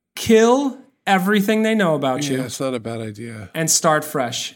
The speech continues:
Speaker 1: And you will see new, fresh things that, you ever meet someone and you're like, "Whoa, you're interesting. You did what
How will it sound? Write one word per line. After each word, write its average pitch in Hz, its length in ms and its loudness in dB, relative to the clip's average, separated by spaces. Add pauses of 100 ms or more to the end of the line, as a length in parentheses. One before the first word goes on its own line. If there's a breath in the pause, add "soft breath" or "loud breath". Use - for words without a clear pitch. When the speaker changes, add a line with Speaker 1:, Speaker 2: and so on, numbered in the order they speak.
(140)
Speaker 1:
And 156 140 -2
you 170 140 0
will 165 140 0
see 156 300 2
new, 196 460 4
fresh 165 500 -4
things 135 560 -4 (360 soft breath)
that, 135 680 -2 (140)
you 220 160 0
ever 349 120 0
meet 247 280 2
someone 277 460 0
and 190 160 0
you're 202 100 2
like, 196 180 -2
"Whoa, 202 360 0
you're 190 360 2
interesting. 139 840 -4 (380)
You 175 100 2
did 226 180 4
what 151 540 0